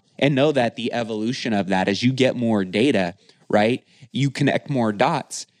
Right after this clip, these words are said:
it's gonna become a little bit clearer as to which ones resonate with you. And also know that based on the season that you're at in your life and based on the level of maturity or experiences that you've had in your life, that vision,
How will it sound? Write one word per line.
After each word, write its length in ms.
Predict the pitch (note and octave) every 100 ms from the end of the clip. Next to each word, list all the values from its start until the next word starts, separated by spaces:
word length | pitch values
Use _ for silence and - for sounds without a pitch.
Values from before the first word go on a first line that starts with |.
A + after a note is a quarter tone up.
| -
it's 140 | D#3+ C#3+
gonna 160 | E3+
become 300 | D3 C3+ D3
a 40 | C3+
little 160 | C3+
bit 200 | B2+ A#2
clearer 440 | - E3 D#3+ B2+ A2+
as 140 | A#2+
to 120 | - A#2
which 280 | C#3+ -
ones 380 | C#3+ C3 B2 A#2+
resonate 500 | A2+ B2 A#2+ A#2 A2+
with 220 | A2+ A2
you. 140 | F#3+ F3
And 80 | D#3+
also 300 | A3+ - D3
know 280 | C3+ C3+
that 240 | C3+ B2+ A#2
based 260 | C#3+ F3+
on 100 | D3+
the 80 | B2+
season 440 | A2 F3 G3+ D#3 A2+
that 140 | G#2+
you're 160 | A2+ A2
at 180 | G#2 -
in 200 | A#2+ A2+
your 180 | A2
life 340 | G2+ G2 A2 -
and 120 | A#2+
based 260 | C3 B2+ C3+
on 100 | A#2+
the 60 |
level 320 | A2+ A2+ A2
of 80 | G#2
maturity 680 | G#2 G2 - A#2 A#2+ C3+ E3+ _ - -
or 160 | A#2
experiences 720 | G#2 - - A#2 B2+ B2 C3 A#2+
that 160 | A2+
you've 180 | A#2 A#2+
had 380 | B2 G#2 G#2+ A#2+ _ _ -
in 220 | C3 A#2+
your 220 | A#2 A2
life, 420 | G#2+ G2 G#2+ - _ _ _ _ _ _
that 340 | - B2+ D#3+ _ _ _ _
vision, 680 | A2 C3+ F3+ B2 G#2+ B2 E3+